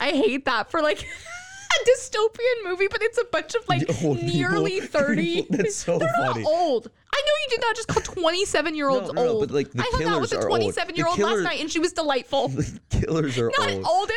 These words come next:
Speaker 1: all.
Speaker 2: Old people are horrible people. Is that what you're
Speaker 1: <laughs> I,
Speaker 2: saying?
Speaker 1: no,
Speaker 2: All
Speaker 1: you
Speaker 2: old
Speaker 1: are
Speaker 2: people?
Speaker 1: saying that.
Speaker 2: No, no.
Speaker 1: I love twenty-seven-year-olds. Zach hates them. <laughs>
Speaker 2: Any twenty, that's the person.
Speaker 1: Twenty-seven-year-olds,
Speaker 2: Yeah.
Speaker 1: you're out. Only according to Zach. I love you guys.
Speaker 2: Yeah, I actually hate all
Speaker 1: My
Speaker 2: twenty-seven-year-olds.
Speaker 1: favorite one is Julia Lauren Paytas.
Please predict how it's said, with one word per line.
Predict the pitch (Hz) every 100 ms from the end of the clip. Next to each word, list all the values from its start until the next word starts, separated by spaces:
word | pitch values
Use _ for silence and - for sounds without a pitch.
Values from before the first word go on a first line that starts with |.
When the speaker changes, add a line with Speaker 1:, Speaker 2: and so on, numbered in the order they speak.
| 480
Speaker 1:
all. | 320 240
Speaker 2:
Old | 220
people | 220 175 180
are | -
horrible | - - 202 202 165 165
people. | 160 151 147 131
Is | 120
that | 139 147
what | 160
you're |
Speaker 1:
<laughs> |
I, | 165
Speaker 2:
saying? | 160 147 160 -
Speaker 1:
no, |
Speaker 2:
All | - 147 143
Speaker 1:
you | 139
Speaker 2:
old | 294 698
Speaker 1:
are |
Speaker 2:
people? | 294
Speaker 1:
saying | 339 339 311
that. | 269 240 214
Speaker 2:
No, | 226 165
no. | 160 170 139 143 285
Speaker 1:
I | 370 359
love | 311 311
twenty-seven-year-olds. | - 277 254 247 220 226 226 226 233
Zach | 262 330 -
hates | - 262 302 -
them. | - 202 - - 554
<laughs> | 719 740
Speaker 2:
Any | 139 135
twenty, | 143 151 - -
that's | 113 120 -
the | 131
person. | -
Speaker 1:
Twenty-seven-year-olds, | - 339 - - 339 330 339 320 392 - -
Speaker 2:
Yeah. | 113 104
Speaker 1:
you're | 311 -
out. | 240 214 - - -
Only | - 359 330 269
according | 247 214 208
to | 220
Zach. | 226 - -
I | 226
love | 220 220
you |
guys. | 247 - - -
Speaker 2:
Yeah, | 90
I | 90
actually | 98 - 101 87
hate | 92 -
all | 82 78 254
Speaker 1:
My | 262
Speaker 2:
twenty-seven-year-olds. | 294
Speaker 1:
favorite | 233 240 294
one | 302 359 381
is | - 240 -
Julia | 240 262 330 349
Lauren | 277 240 240 247
Paytas. | 240 - 208 - - - -